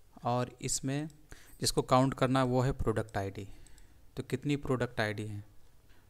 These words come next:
ये प्रोडक्ट आईडी हैं, तो इसी को काउंट करना है। तो इसको करके देखते हैं, इसको यहाँ से रन कराते हैं, तो आपको प्रोडक्ट आईडी मिलती है सेवेंटी सेवन, और इसमें है भी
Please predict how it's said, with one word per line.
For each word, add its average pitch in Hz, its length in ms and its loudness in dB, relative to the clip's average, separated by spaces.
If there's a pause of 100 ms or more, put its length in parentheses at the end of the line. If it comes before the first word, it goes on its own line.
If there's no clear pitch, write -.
(180)
ये 123 80 0
प्रोडक्ट 123 400 0
आईडी 117 260 2
हैं, 135 220 -4 (580)
तो - 120 -2
इसी 131 220 0
को 143 80 2
काउंट 120 340 2
करना 107 300 -6
है। 104 100 -8
तो - 200 -6
इसको - 240 -6
करके - 300 -4
देखते 113 320 -6
हैं, 120 80 -10 (220)
इसको 127 220 -2
यहाँ 120 160 0
से 120 120 -4
रन 117 140 -2
कराते 117 380 -4
हैं, 117 100 -6
तो 117 100 -6
आपको 113 260 -4
प्रोडक्ट 120 440 0
आईडी 113 220 0
मिलती 110 300 -4
है 135 60 0
सेवेंटी 107 440 -2
सेवन, 101 360 -6 (540)
और 110 180 -4
इसमें 113 260 -6
है 113 220 -2
भी 139 200 -4